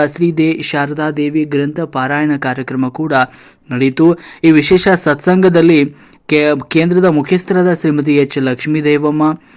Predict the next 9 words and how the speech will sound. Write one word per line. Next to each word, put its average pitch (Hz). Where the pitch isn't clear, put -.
ಎಂ 139
ಗೀತಾ 131
ನಾಗರಾಜ್, 147
ಚಂದ್ರಾವತಿ, 147
ಪಂಕಜ, 139
ಚೆನ್ನಪ್ಪ, 131
ಸರಸ್ವತಿ, 135
ರಾಜು, 131
ಗೀತಾ, 131